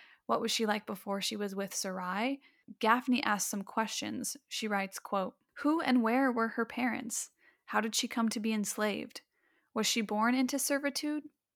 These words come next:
These questions have particular resonance in the Americas for readers and hearers of African descent, whose ancestors were enslaved and whose foremothers were regularly subjected to the theft of their bodies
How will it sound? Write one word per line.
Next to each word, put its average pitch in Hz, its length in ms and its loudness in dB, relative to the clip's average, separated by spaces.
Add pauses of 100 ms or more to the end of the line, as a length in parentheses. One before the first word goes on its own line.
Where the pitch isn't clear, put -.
(180)
These 254 200 2
questions 226 500 0
have 202 200 -2
particular 240 540 -2
resonance 202 560 -2
in 190 80 -4
the 190 100 -4
Americas 208 560 -2
for 190 200 -4
readers 214 400 2
and 196 100 -4
hearers 185 460 -4
of 190 100 -6
African 190 480 -4
descent, - 480 -6 (460)
whose 214 260 -2
ancestors 202 720 -2
were 185 100 -4
enslaved 190 600 -2
and 185 140 -4
whose 190 200 -6
foremothers 196 640 0
were 185 140 -4
regularly 240 500 0
subjected 190 640 -4
to - 100 -10
the 190 120 -6
theft 190 320 -4
of 233 100 -6
their 226 140 -4
bodies 190 520 -6